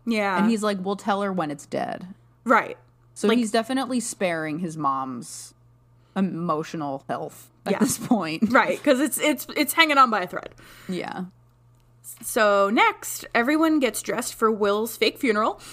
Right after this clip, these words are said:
Speaker 2: Mm.
Speaker 1: Uh, Chester the dog, R I P to Chester, wherever he may be, lays down in Castle Byers, which is very sweet. It kinda seems like he senses Will's presence. Um,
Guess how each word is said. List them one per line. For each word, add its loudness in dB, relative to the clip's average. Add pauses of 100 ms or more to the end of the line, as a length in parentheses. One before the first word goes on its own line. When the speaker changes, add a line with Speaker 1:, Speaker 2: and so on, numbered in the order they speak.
(260)
Speaker 2:
Mm. -12
Speaker 1:
Uh, 4
Chester 2
the 4
dog, 2 (420)
R 6
I 4
P -2
to -10
Chester, 2
wherever 4
he -2
may 2
be, 0 (440)
lays 4
down 4
in 0
Castle 0
Byers, 0
which -8
is -4
very 0
sweet. -6
It -14
kinda -8
seems -10
like -8
he -10
senses -8 (240)
Will's -2
presence. -8 (360)
Um, 2